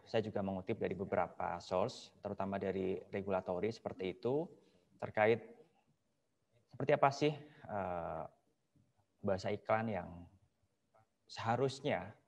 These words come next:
eh, kita sebagai, eh, brand owner kah, atau mungkin consultant, atau mungkin agency yang, eh, yang membesut satu brand, eh,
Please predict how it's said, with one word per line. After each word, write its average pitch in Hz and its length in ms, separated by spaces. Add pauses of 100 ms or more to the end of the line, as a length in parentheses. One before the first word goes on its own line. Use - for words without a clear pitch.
(180)
eh, 95 180
kita 107 160
sebagai, 92 800
eh, 85 540 (680)
brand 101 240
owner 127 480
kah, 117 320
atau 98 220
mungkin 98 420 (320)
consultant, 143 720
atau 101 240
mungkin 110 240
agency 127 540
yang, 92 240 (720)
eh, 95 320
yang 104 160
membesut 110 420 (560)
satu 101 400
brand, 113 480 (480)
eh, 87 600